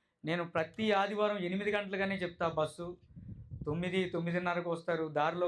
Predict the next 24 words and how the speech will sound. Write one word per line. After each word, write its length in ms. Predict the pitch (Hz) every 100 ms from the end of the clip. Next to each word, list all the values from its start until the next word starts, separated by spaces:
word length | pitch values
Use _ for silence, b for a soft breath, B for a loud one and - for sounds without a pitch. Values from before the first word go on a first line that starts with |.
| 160
గంటలు 280 | 151 175 175 175
గంటలు 240 | 170 175 160
ఆపుతారు, 440 | 160 156 156 143 143 135
ఆ? 20 | 165 180 _ _ _ _ -
రెండు 180 | 147 175 190
అయిపోతుంది. 440 | 190 202 196 165 151
యాక్చువల్‌గా 320 | 156 190 196
ఏంటంటే 280 | 190 190 202 180
అక్కడ 200 | 151 214 208
కూడా, 120 | 208 202
అక్కడ 120 | 196 175
లక్కీ 180 | 175 262
డ్రా 120 | 240 196
ఉంది, 200 | 127 107 - - _ _ _ _ -
కురిచేడులో 600 | 196 233 233 226 220 226 247
ప్లాట్ 220 | 202 208 208
బుక్ 140 | 208
చేసుకున్న 280 | 214 202 196
వాళ్ళకి 180 | 196 196 180
లక్కీ 200 | 180 196
డ్రా 100 | 202 196
ఉంది 140 | 190 175
అక్కడ 140 | 170 165
ఈరోజు. 280 | 160 165 160